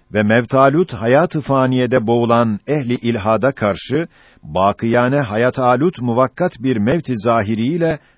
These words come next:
galibane mukabele eder. Kemen meseluhu fi zulümat sırrına mazhar olan ehli ilhat,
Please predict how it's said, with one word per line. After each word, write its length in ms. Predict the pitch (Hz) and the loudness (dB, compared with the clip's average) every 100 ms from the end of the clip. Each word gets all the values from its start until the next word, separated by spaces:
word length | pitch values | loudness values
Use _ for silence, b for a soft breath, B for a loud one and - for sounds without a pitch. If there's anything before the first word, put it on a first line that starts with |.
| 92 | -10
galibane 680 | 87 113 110 110 107 110 135 | 0 0 2 0 0 0 0
mukabele 600 | 107 - 95 90 87 85 | -2 -2 -2 -2 -4 -6
eder. 340 | 80 78 - - _ _ _ _ _ _ | -6 -10 -12 -20 _ _ _ _ _ _
Kemen 320 | - 143 180 | -2 2 2
meseluhu 760 | 175 165 170 165 147 139 143 156 | 2 2 0 0 0 0 0 -2
fi 160 | 143 | -2
zulümat 560 | 143 120 135 131 147 143 | -2 0 2 2 2 0
sırrına 560 | - - 123 117 123 120 | -4 -8 -4 -2 0 2
mazhar 360 | 117 92 110 | 2 2 2
olan 460 | 131 113 113 104 82 - | 2 4 2 0 -4 -6
ehli 280 | 127 143 120 | -2 -2 -4
ilhat, 480 | 107 104 87 107 | -4 -4 0 2